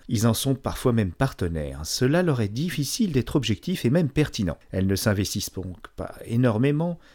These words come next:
si ce n'est certaines stations locales plus militantes comme Radio Campus Lille dans la critique, euh, des affiches de nos usines à popcorn favorites. On trouvera au mieux des chroniques perdues au sein d'interminables matinales pour les grandes radios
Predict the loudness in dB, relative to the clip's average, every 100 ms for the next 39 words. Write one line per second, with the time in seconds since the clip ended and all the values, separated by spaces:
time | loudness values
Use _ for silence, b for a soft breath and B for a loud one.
0 | -16 -8 -6 2 4 6 4 0 -2 -4
1 | -2 -2 -2 -2 -2 -2 -2 0 2 2
2 | 2 4 4 2 -6 _ 0 2 4 4
3 | 2 0 0 -2 -2 -4 -2 -2 -2 -2
4 | -2 -4 -4 -8 -8 -4 0 2 0 -4
5 | 0 2 2 0 -4 -4 -6 -4 -4 -4
6 | -2 0 0 -2 -2 -2 -2 -2 -2 0
7 | 0 0 -2 0 0 2 0 0 -2 -2
8 | 0 -2 -2 -8 -16 -20 b b b 0
9 | 2 4 4 6 6 6 6 4 B B
10 | -4 -2 0 0 0 -4 -4 -4 -4 -4
11 | 0 0 0 -2 -2 -2 0 0 0 -2
12 | 0 0 0 -2 -4 -4 -2 0 -2 -6
13 | -8 -8 -8 -8 -6 -6 -8 -4 -2 -4